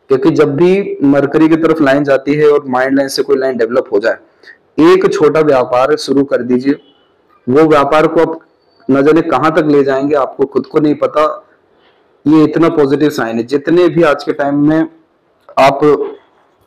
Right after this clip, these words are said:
extreme successful businessman, entrepreneur को देखेंगे, उनके पाम में मनी triangle या माइंड line पे triangle देखने को मिल जाएगा आपको। और ये combination आपको hundred percent ये data analysis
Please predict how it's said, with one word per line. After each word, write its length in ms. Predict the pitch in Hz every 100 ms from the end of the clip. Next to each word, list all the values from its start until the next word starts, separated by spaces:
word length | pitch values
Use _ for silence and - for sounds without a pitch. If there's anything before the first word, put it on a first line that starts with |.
| - -
extreme 420 | 131 139 - 165
successful 800 | 170 135 151 139 151 151 151 - 131
businessman, 640 | 135 143 139 143 139 139
entrepreneur 580 | 120 131 135 131 131 135
को 100 | 139
देखेंगे, 440 | 117 127 113 - _ _ _ _ _ _ _ -
उनके 280 | 156 160 180
पाम 280 | 160 143 156
में 80 |
मनी 240 | 151 131 147
triangle 420 | 151 147 165 196
या 100 | 180
माइंड 300 | 135 120 123
line 160 | 127 127
पे 200 | 139 143 - _ _ -
triangle 340 | 127 107 107
देखने 380 | 104 123 123 143
को 120 | 131 131
मिल 200 | 104 95
जाएगा 280 | 101 98
आपको। 280 | 85 - - - _ _ _ _ _ -
और 120 | 131
ये 120 | 156
combination 600 | 170 165 160 165 165 175
आपको 240 | 160 151 160
hundred 420 | 143 139 160 160
percent 500 | 147 143 151 156 156
ये 300 | 156 143 147 143 123 -
data 300 | 127 127 135 143
analysis 760 | 127 131 131 - 135 127 127